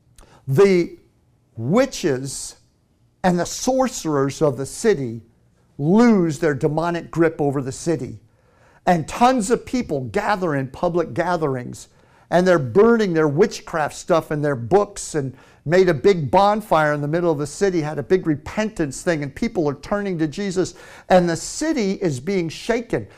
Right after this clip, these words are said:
Its culture of darkness is being shaken,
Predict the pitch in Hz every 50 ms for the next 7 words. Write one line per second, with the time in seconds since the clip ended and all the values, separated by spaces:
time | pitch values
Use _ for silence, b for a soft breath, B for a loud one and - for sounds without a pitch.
0 | b b b 208 208 202 202 - - - - - - - 254 254 269 262 - -
1 | 202 165 151 147 131 107 - - 185 185 240 247 254 - 139 139 - - b b
2 | b b b 190 190 - 127 135 131 220 214 202 180 170 160 - - - - -
3 | - 262 247 269 247 - - 151 131 135 139 143